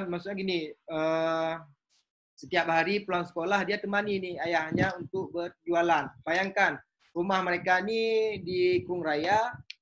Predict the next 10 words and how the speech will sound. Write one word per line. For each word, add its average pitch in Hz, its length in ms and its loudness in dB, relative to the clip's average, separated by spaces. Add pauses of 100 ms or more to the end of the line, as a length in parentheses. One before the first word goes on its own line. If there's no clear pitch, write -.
lalu 180 320 -2
pergi 175 320 0
ke 160 480 -2
Darussalam 160 560 -2
untuk 180 240 -6
berjualan. 160 720 0
Saya 170 160 0
buatlah 202 400 4 (1120)
judul 180 800 2
featuresnya, 190 680 -2